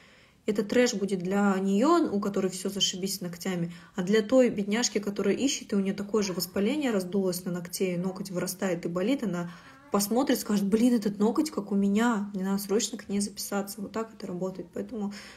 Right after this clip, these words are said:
не понравился ей трэш, много этих отзывов, забейте. Забейте, люди, к сожалению, очень многие говнистые. Спасибо огромное, буду пересматривать запись.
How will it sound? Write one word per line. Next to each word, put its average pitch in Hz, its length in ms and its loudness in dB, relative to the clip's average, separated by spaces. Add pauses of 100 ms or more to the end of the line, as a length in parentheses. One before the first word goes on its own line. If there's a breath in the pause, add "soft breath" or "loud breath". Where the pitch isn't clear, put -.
(160 loud breath)
не 202 80 -4
понравился 294 560 0
ей 214 240 2
трэш, 269 440 2
много 196 600 -2
этих 196 640 -4
отзывов, 220 380 0
забейте. 214 680 -2
Забейте, 285 580 0 (200)
люди, 247 380 -2
к 202 80 -8
сожалению, 220 640 -4
очень 202 260 -10
многие 208 300 -4
говнистые. 208 680 -4 (1900 loud breath)
Спасибо 220 460 -4
огромное, 226 360 2
буду 202 220 0
пересматривать 214 840 -2
запись. 196 520 0